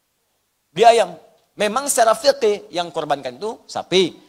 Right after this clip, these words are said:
kambing, domba, apa, tapi niatkan ini tabungan kita untuk bersedekah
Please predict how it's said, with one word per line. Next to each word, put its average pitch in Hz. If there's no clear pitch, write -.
kambing, 135
domba, 123
apa, 147
tapi 156
niatkan 160
ini 156
tabungan 139
kita 170
untuk 147
bersedekah 135